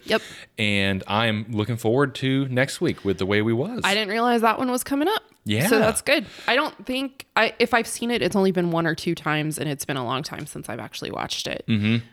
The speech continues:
Speaker 1: Or if I have watched it recently, I didn't know what I was watching.
Speaker 2: Yeah.
Speaker 1: So,
Speaker 2: Yeah.
Speaker 1: yeah.
Speaker 2: I, I, I don't think that, I don't think that we have watched this one together.
Speaker 1: Okay.
Speaker 2: So, um, that'll be, uh, that'll be a real treat for us, and hopefully, uh, you, listener, will be here with us as well. Yes?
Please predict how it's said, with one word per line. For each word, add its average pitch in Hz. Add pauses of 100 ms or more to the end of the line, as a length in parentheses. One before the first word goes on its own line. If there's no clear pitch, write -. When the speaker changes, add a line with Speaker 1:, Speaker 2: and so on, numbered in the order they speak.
(100)
Speaker 1:
Or 165 (120)
if 175
I 156
have 151
watched 143
it 151
recently, 147
I 139
didn't 135
know 135
what 123
I 117
was 107
watching. -
Speaker 2:
Yeah. 123
Speaker 1:
So, - (240)
Speaker 2:
Yeah. 120
Speaker 1:
yeah. 123
Speaker 2:
I, - (160)
I, 120
I 135
don't 170
think 151
that, 120
I 101
don't 269
think 175
that 117
we 107
have 101
watched 87
this 95
one 78
together. 78 (640)
Speaker 1:
Okay. 262
Speaker 2:
So, 214
um, 98
that'll 127
be, 104 (140)
uh, 92
that'll 110
be 101
a 90
real 98
treat 170
for -
us, -
and 117
hopefully, 143
uh, 104
you, 160 (120)
listener, 156
will 120
be 123
here 131
with 113
us 113
as 107
well. 71
Yes? 98